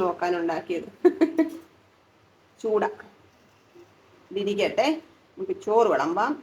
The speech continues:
ചോറിൻ്റെ ഇട്ട് വന്നിട്ട് ഇത് കഴിക്കാം. ഉം. ഇതിരിക്കട്ടെ. ഇന്ന് ഒമ്പത് മണിയായി. നമ്മൾ ചോറുണ്ണുമ്പോഴത്തേക്ക് കടുമാങ്ങ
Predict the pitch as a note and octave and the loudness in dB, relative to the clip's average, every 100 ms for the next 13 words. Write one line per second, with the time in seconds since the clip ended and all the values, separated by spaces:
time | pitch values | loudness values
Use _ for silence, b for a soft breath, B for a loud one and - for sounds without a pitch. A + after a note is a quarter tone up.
0 | - A3 A3 G#3+ G#3 G#3 G#3 G#3+ G#3 G#3+ | -2 0 0 -2 -2 0 0 0 0 -2
1 | A3+ F4 - - _ E3+ C#3+ - - _ | -2 -6 -10 -20 _ 0 2 0 -14 _
2 | - B3 C#4 - - _ _ E3+ E3+ - | -8 -6 -8 -12 -20 _ _ -6 -4 -2
3 | D3 - - _ _ - - - _ _ | -2 -2 -8 _ _ -20 -20 -20 _ _
4 | - - - _ _ _ - _ - - | -10 -10 -12 _ _ _ -20 _ -20 -20
5 | - - _ _ _ _ _ _ _ _ | -20 -20 _ _ _ _ _ _ _ _
6 | - G#3+ G#3+ G3 G3+ G#3+ A3 G#3+ F3 F3 | -14 -4 -2 0 0 0 0 2 2 2
7 | G#3 C4 C4 - _ _ - F3 F3+ F#3 | 2 0 -2 -14 _ _ -8 -6 -4 0
8 | F3 F#3 F3 E3+ F3 E3+ E3+ E3+ - - | 2 2 2 2 2 2 2 0 -4 -10
9 | - _ _ _ _ _ _ _ _ _ | -20 _ _ _ _ _ _ _ _ _
10 | _ _ _ _ _ _ _ _ _ _ | _ _ _ _ _ _ _ _ _ _
11 | _ _ _ _ - _ - _ _ _ | _ _ _ _ -20 _ -20 _ _ _
12 | _ _ _ _ - F#3 F#3 F3+ F3 | _ _ _ _ -8 -2 0 0 0